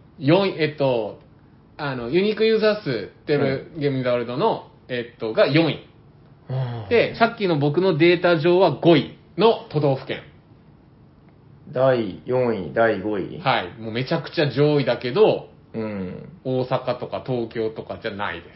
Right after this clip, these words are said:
Speaker 2: えー、多そうなところね。
Speaker 1: だからボードゲームのなんか親和性が高いとか好きな人が多いんでしょうね。
Speaker 2: あそこ怪しいな。あの、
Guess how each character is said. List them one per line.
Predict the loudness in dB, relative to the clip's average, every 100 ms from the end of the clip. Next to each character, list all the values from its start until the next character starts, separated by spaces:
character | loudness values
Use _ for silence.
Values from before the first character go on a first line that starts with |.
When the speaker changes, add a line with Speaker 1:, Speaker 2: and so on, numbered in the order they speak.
| -20 -20 -20 -20 -10
Speaker 2:
え | -6 -2 0 0 2 2 2 2 2 0 0 2 2 2 2
ー、 |
多 | 2 4 4
そ | 4
う | 2
な | 2 -2
と | -8
こ | -8
ろ | -2
ね。 | 2 2 0 -6 -18 -20 _ -20 _ -20 -20 -20 -14
Speaker 1:
だ |
か | -12
ら | -4
ボ | 0 2
ー |
ド | 2 2
ゲ | 2 0 0
ー |
ム | 0 0
の | -2 -4 -8 -18 -8
な | -6
ん | -6
か |
親 | -6 -2 0
和 | 0 2
性 | 2
が | 0
高 | 0 -2
い |
と | -2
か | -6
好 | -2
き |
な | 0 0
人 | -2
が | 0
多 | 0
い |
ん | 0
で | -2
し | -8
ょ | -10
う |
ね。 | -8 -10 -14 -20 _ -20 -20 -20 _ -20 -14
Speaker 2:
あ | -10 -8 -6
そ | -2
こ | 2
怪 | 4 4 2 0
し | -2
い |
な。 | 0 0
あ | 0
の、 | 2 2 2 0